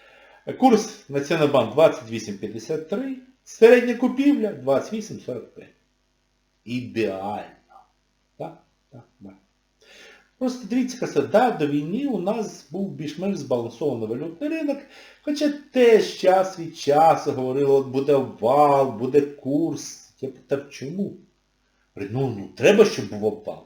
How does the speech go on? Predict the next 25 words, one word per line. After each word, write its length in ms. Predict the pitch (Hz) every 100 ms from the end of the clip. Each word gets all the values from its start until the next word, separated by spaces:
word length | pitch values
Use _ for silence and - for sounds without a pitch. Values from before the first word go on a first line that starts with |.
| -
Ні. 540 | 123 202 175 80 - _ _ - _ -
Я 140 | 151
розумію, 500 | 165 214 240 175 113
що 180 | - 98
багато 300 | 110 160 -
людей, 200 | 147 165
які 180 | 147 147
купують 560 | 147 143 160 156 139 -
валюту, 420 | 127 247 254 147
вони 140 | 151
хочуть 320 | 151 - - -
купити 480 | 139 - 143 -
дешево, 460 | 101 - 170 220 208
продати 420 | 135 175 202 202
дорожче. 920 | 170 175 156 - - 131 127 - - - _ _ - _
Тому 220 | - 147 180
що 140 | 160
вони 120 | 147
розглядають 640 | 143 117 127 170 147 -
валюту, 580 | 110 117 190 262 - 123
долари, 800 | - - 147 151 120 101 90 85 95
євро 320 | 139 123 104
і 100 | -
так 160 | 95
далі, 260 | 95 87